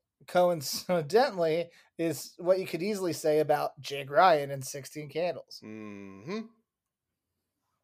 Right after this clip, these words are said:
Speaker 2: Yeah.
Speaker 1: it's just like, huh, <laughs> there's a type <laughs> that, that John Hughes is writing in these films, isn't there? Um, and then, you know,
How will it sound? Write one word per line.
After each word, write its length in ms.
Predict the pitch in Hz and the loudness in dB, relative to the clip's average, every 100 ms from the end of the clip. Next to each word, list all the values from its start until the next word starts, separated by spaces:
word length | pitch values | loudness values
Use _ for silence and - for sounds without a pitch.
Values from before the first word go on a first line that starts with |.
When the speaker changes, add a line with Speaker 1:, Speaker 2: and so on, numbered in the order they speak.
| - | -4
Speaker 2:
Yeah. 240 | 165 156 | 0 0
Speaker 1:
it's 120 | 160 131 | -2 -6
just 200 | 156 156 | -8 -6
like, 140 | 143 | -4
huh, 180 | 233 165 131 _ _ | -2 -2 -4 _ _
<laughs> 240 | _ _ 135 | _ _ 0
there's 360 | 175 160 160 156 | 2 2 0 -2
a 140 | 135 - | -6 -8
type 480 | - 165 165 143 - _ | 2 6 6 4 -12 _
<laughs> 240 | _ _ - | _ _ 2
that, 420 | 170 175 175 - 208 135 | 6 8 6 2 -4 2
that 180 | 185 160 | 4 6
John 280 | 156 165 156 | 6 6 4
Hughes 260 | 151 156 | -2 -4
is 140 | 147 139 | -4 0
writing 360 | 147 147 143 | 2 2 -2
in 100 | 139 | -8
these 180 | 139 131 | -10 -10
films, 360 | 135 127 123 - _ _ - | -8 -8 -8 -18 _ _ -2
isn't 340 | 151 143 135 | -2 -2 -8
there? 240 | 131 123 - _ - - - | -10 -10 -16 _ -20 -20 -6
Um, 500 | 190 165 156 143 143 - _ _ _ _ - | 2 4 6 2 -4 -18 _ _ _ _ -2
and 200 | 165 160 | 0 8
then, 420 | 160 156 143 135 - - | 8 8 4 -10 -14 -14
you 160 | 175 151 | -8 -6
know, 300 | 131 139 | -6 -10